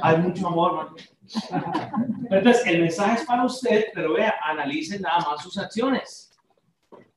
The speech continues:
"Pero vosotros, clase hispana, cometéis el agravio y defendáis". Entonces, piense, ¿estoy cometiendo yo agra-, agravio? ¿Estoy yo insultando a alguien? ¿Estoy yo maltratando a alguien? O sea, vea lo importante de entender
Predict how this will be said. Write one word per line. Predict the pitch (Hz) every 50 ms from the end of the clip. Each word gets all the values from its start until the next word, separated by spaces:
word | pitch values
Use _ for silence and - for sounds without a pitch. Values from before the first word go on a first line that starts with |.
| _ _ _ _ _ _ - - -
"Pero | 113 110 110 143 175 202
vosotros, | 240 240 240 220 185 - 190 196 214 214 - - - - - - _ _ _ _ _ _ _ _
clase | 127 131 135 - 185 202
hispana, | 202 - 233 214 202 196 196 208 - - - - _ _ _ _ _ _ _ _
cometéis | 139 131 131 120 123 - 165 185 - -
el | - 160
agravio | 151 160 190 202 202 208 208 214 220 220 202 170
y | 160
defendáis". | 156 147 151 147 139 131 160 190 208 -
Entonces, | - 156 147 - - - -
piense, | 156 180 180 170 - - - - 214
¿estoy | 190 - - 160 160
cometiendo | - 208 202 196 180 - 190 190 185 185 165
yo | 165 180 180
agra-, | - 143 143 147 - - - - - -
agravio? | 120 - - 117 147 165 170 165 143 135 131 123 113 113
¿Estoy | 110 - - 156 160 160 151
yo | 156 170 175 180 175 - - - - - _ _ _ -
insultando | 175 165 147 135 143 135 127 - 165 165 165 160 165 165
a | 170
alguien? | 160 147 143 123
¿Estoy | 120 - - 170 170
yo | 254 254
maltratando | 247 240 226 - 196 175 - - - 165 175 180 165 156 139
a | 123 110
alguien? | 104 101 104 101 113
O | -
sea, | 175 -
vea | - 160 170 - 269
lo | 277 320
importante | 302 - 262 - 240 247 247 247 277
de | 269
entender | 254 226 233 202 180 208 220 233 226 - -